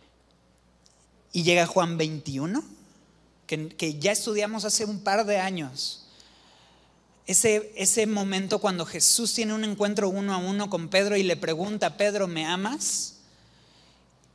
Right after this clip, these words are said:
Tres veces. Como para poder afirmar cada vez que Pedro había negado al Señor, ¿no? Tres veces, "Pedro, ¿me amas? Pedro, ¿me amas? Señor, sí, sabes que te quiero, sabes que te estimo.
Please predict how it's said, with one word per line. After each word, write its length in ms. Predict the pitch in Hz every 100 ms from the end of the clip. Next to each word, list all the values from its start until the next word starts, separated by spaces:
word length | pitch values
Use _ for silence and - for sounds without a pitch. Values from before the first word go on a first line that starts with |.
| _
Tres 320 | - 165 196
veces. 580 | 180 180 143 120 - - - _ _ _ _ _ _ _ _ _ _ _ -
Como 300 | 175 170 160
para 480 | 170 160 165 165 165 - -
poder 280 | 170 165 190
afirmar 800 | 202 202 180 165 170 190 226 233
cada 260 | 220 220 214
vez 240 | 202 196
que 140 | 208
Pedro 400 | 202 202 190 190
había 200 | 175 175
negado 320 | 175 165 165 165
al 80 |
Señor, 340 | 156 131 143 135
¿no? 240 | 127 196 196 -
Tres 280 | - 208 202
veces, 340 | 190 185 160 -
"Pedro, 340 | 208 202 190
¿me 160 | 170 165
amas? 500 | 185 196 220 - - - - _
Pedro, 260 | 170 175 165
¿me 200 | 147 131
amas? 260 | 156 175
Señor, 300 | 190 180 196
sí, 160 | 190 185
sabes 280 | - 185 202
que 100 | 165
te 120 | 143
quiero, 280 | 175 202 170
sabes 260 | 180 175
que 80 | -
te 100 | 151
estimo. 460 | 135 - 226 170